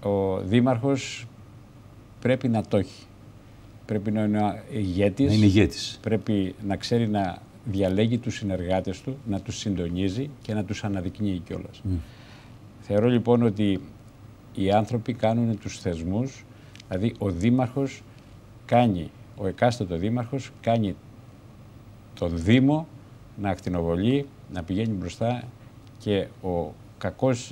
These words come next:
Speaker 1: δήμαρχος είναι αυτός που κάνει μια απλή διαχείριση, βλέπει το χρόνο να περνάει ανεκμετάλλευτος, μόνο και μόνο γιατί, ε, δεν έχει την ικανότητα. Αυτή είναι η
Speaker 2: Στην πρώτη
Speaker 1: άποψή μου.
Speaker 2: κατηγορία βάζετε τον Γιάννη τον Κουράκη;
Speaker 1: Ε,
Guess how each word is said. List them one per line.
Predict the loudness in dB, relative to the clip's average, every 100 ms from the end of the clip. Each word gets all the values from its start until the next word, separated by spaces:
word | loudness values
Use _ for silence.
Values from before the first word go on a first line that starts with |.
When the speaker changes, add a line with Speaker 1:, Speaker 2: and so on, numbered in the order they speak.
| -2
Speaker 1:
δήμαρχος | 0 0 -2 -4 -4
είναι | -4
αυτός | -2 -2 -4 -6 -18 -20 -20 -10
που | -8 -4
κάνει | 0 2 2
μια | 0 0 0
απλή | 0 2
διαχείριση, | 2 0 -2 -2 -2 -2 -4 -8 -8 -4
βλέπει | 0 0 -2
το | -4
χρόνο | -2 -2 0
να | -2
περνάει | -4 -2 -2 -2
ανεκμετάλλευτος, | -4 -8 -8 -2 0 -2 -4 -8 -12 -20 -20 -20 -20 -20 -16 -6
μόνο | -2 -2
και | -2
μόνο | -2 0 0 -4 -6 -10
γιατί, | -6 -6 -2 -2 -2 -8 -16 -8
ε, | -4 -2 -4 -4 -2
δεν | -2
έχει | -2 -4
την | -6
ικανότητα. | -4 -6 -8 -12 -20 -20 -20 -20 -20 -16 -12
Αυτή | -4 2
είναι | 4
η |
Speaker 2:
Στην | 6 8
πρώτη | 6
Speaker 1:
άποψή | 8 8
μου. |
Speaker 2:
κατηγορία | 10 8 8
βάζετε | 8 6 4
τον | 2 2 2
Γιάννη | 4 4
τον | 2
Κουράκη; | 2 2 2 0 -2 -6 -20 -20 -20 -12 0
Speaker 1:
Ε, | 4 6 6 6 6 6